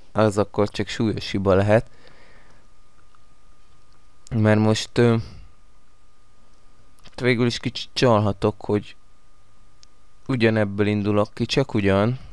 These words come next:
ugyanebből a mintából. Viszont most nem az egyet adom hozzá, hanem az elem kettőt,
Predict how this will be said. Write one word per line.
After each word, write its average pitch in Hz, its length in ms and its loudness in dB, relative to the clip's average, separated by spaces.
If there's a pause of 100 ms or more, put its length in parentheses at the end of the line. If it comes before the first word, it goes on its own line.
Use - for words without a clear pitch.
(100)
ugyanebből 101 540 2
a 98 60 4
mintából. 101 880 2 (1000)
Viszont 123 360 2
most 123 200 0
nem 143 120 4
az 104 140 4
egyet 101 360 4
adom 107 280 4
hozzá, 110 560 4 (1040)
hanem 110 600 2 (440)
az 104 220 2
elem 107 640 6 (2250)
kettőt, - 720 -2